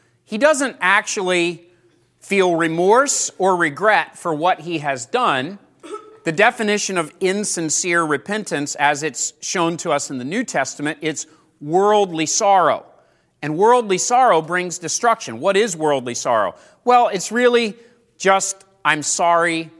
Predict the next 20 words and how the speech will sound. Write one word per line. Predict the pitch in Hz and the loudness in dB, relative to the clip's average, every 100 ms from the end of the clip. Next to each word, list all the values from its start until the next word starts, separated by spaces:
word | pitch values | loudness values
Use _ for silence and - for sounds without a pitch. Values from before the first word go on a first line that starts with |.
| _ _ _ | _ _ _
that | 120 | 0
I | 120 120 | 0 0
got | 113 110 | -2 -4
caught. | - 92 - _ _ _ _ _ _ _ _ | -8 -8 -10 _ _ _ _ _ _ _ _
I'm | 147 151 | 0 0
sorry | 143 208 175 202 220 | 0 2 4 6 4
that | 175 | 2
I | 151 160 | 2 0
didn't | 170 170 | -2 -4
get | 175 | -2
away | 180 233 | 0 2
with | 247 175 123 | 2 0 -4
it. | - _ _ _ _ | -12 _ _ _ _
If | 120 | -12
he | 143 | -4
had | 135 | -2
gotten | 135 143 139 | 2 0 0
away | 151 175 | 0 0
with | 196 | 0
this | 208 254 269 - | 0 0 0 -4